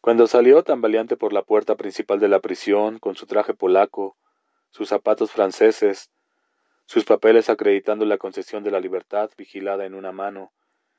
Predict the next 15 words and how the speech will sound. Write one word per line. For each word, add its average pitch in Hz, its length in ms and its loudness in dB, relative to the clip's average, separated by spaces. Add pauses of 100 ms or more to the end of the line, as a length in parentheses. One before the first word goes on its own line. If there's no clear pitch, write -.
(400)
y 104 100 0
el 101 80 4
billete 107 400 2
para 101 220 2
el 101 80 0
autobús 98 380 -4
de 104 100 -2
la 95 100 -4
compañía 98 460 -10
Greyhound 101 420 -6
en 90 100 -10
la 92 120 -6
otra, 101 400 -10 (1040)
iba 110 240 4
llorando. 98 600 -2